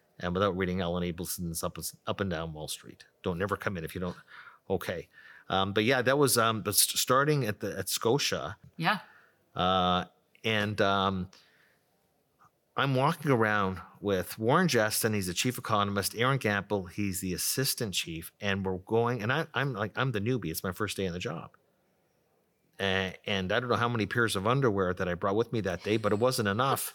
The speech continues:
Speaker 2: <laughs>
Speaker 1: But I'm just standing by on the wall, and we're going to office, we're going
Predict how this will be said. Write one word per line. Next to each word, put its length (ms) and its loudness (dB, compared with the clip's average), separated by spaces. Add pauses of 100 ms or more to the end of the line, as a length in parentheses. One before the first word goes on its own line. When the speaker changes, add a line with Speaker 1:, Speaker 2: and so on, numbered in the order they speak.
(120)
Speaker 2:
<laughs> 80 0 (260)
Speaker 1:
But 180 4
I'm 160 2
just 160 4
standing 320 6
by 140 4
on 80 2
the 80 4
wall, 380 4
and 120 0
we're 60 2
going 380 0 (160)
to 180 0
office, 480 2
we're 80 -2
going 260 0